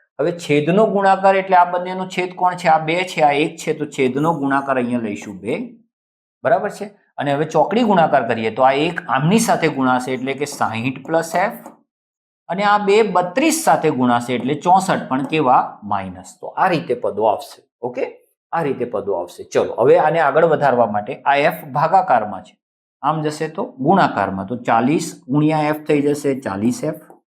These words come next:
બરાબર? અહીંયા થોડું સાદું રૂપ આપીએ તો એફ એમનું એમ સાહીઠ માંથી ચોસઠ જાય તો કેટલા વધે? ચાર વધે. ભાગ્યા કોણ છે? બે.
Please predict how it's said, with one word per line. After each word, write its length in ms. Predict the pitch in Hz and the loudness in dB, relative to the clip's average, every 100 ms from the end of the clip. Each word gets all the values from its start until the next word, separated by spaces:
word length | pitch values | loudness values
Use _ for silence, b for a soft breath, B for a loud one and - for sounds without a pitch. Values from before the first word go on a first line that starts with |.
| _ _ _ _ _ _ - - - | _ _ _ _ _ _ -20 -20 -14
બરાબર? 220 | 95 - - _ _ | -12 -12 -14 _ _
અહીંયા 240 | 165 202 | -4 -4
થોડું 240 | 190 196 202 | 0 0 0
સાદું 380 | - 147 156 190 | 2 2 4 2
રૂપ 180 | 196 | 2
આપીએ 300 | 190 190 202 | 0 2 0
તો 480 | - 170 180 180 - _ _ | 2 2 2 0 -10 _ _
એફ 180 | 143 175 - - | -6 -6 -10 -8
એમનું 340 | 147 156 170 | -4 0 0
એમ 280 | 175 190 - - _ _ _ _ | 0 0 -2 -8 _ _ _ _
સાહીઠ 580 | - - 143 151 196 220 | -8 0 2 2 0 -2
માંથી 360 | 190 185 180 190 | 0 0 0 -4
ચોસઠ 460 | 185 156 143 180 | 0 -2 2 0
જાય 300 | 170 180 170 | 2 2 2
તો 120 | 127 147 | 2 -2
કેટલા 280 | 165 175 | -2 0
વધે? 280 | 165 139 143 | 2 2 0
ચાર 400 | 143 - 120 131 | -2 0 2 2
વધે. 380 | 147 147 156 156 _ _ _ _ | 0 -4 -6 -12 _ _ _ _
ભાગ્યા 360 | - 127 139 156 | -4 0 2 0
કોણ 280 | 156 156 156 | 0 -2 -2
છે? 200 | - 131 | -4 -4
બે. 500 | 104 123 139 - | 0 2 2 -2